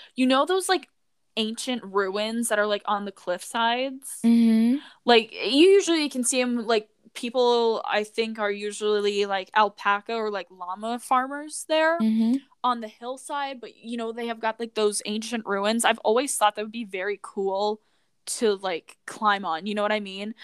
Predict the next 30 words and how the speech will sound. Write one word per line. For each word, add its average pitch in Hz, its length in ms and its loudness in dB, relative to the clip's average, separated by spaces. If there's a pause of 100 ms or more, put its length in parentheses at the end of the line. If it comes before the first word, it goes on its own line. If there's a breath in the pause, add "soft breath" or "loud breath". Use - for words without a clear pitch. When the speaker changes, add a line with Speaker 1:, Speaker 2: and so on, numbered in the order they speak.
(140 loud breath)
Speaker 1:
Like, 226 100 -2
to 226 140 2
just 202 260 8
Speaker 2:
Right. - 20 4
Speaker 1:
climb 226 240 4
around 220 400 4
and 214 100 -8
hike 208 380 -4
and 208 140 -8
see 208 180 -10
the 208 120 -6
ruins. 196 540 -4 (120)
Or 302 380 2 (400 soft breath)
I 240 80 4
think 359 320 -10
this 233 220 -2
is 277 240 -8
in 233 320 -6 (140)
either 226 400 -2 (400)
Africa 302 560 -2
or 247 200 -4
the 214 120 -10
Middle 214 440 -10
East, - 560 -4 (300 loud breath)
but 233 180 4
there's, 254 420 2
um, 202 540 2 (920)
there's, 262 300 -2
like, 240 200 0
this 247 160 -2